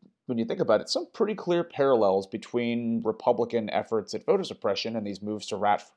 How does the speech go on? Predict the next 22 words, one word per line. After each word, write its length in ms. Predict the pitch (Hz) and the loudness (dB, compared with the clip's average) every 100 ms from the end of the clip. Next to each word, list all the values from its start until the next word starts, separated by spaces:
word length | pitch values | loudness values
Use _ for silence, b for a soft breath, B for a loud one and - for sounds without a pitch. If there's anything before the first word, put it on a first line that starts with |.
| _ _ _ _ | _ _ _ _
undermine, 600 | 113 110 104 101 98 117 131 _ _ _ _ - | -2 0 0 0 -2 -6 -12 _ _ _ _ -12
undermine 680 | 104 101 98 95 107 123 - | -8 -6 -4 -4 -4 -8 -10
the 80 | - | -6
census. 560 | 170 160 - - - - _ _ _ _ _ _ _ _ | -2 -2 -4 -8 -10 -14 _ _ _ _ _ _ _ _
By 140 | 123 120 | 4 4
creating 460 | - 147 160 151 | 4 6 6 4
impediments 540 | 117 - 147 143 113 - | -2 0 2 2 0 -4
to 100 | 120 | -2
participation 840 | 110 107 - - 139 127 110 117 | -2 -2 -8 0 0 0 -6 -8
through 300 | 104 104 101 | -6 -4 -2
a 60 | 95 | -2
combination 480 | 113 98 95 98 | -4 -4 -4 -6
of 100 | 95 | -8
fear-mongering 840 | - - 117 117 104 101 110 113 101 | -8 -4 0 2 0 2 2 2 2
and 240 | 95 92 | -6 -6
the 120 | 90 - | -8 -8
exploitation 760 | - - 107 - 110 - 104 | -8 -6 -6 -2 -4 -4 -6
or 200 | 95 92 | -6 -6
exacerbation 680 | 90 110 107 107 101 107 107 | -4 -2 -2 -2 -4 -2 -4
of 100 | 101 | -6
logistical 540 | 101 120 185 - - | -6 -4 -6 -6 -6
hurdles, 440 | 107 98 104 143 | -4 -2 -2 -4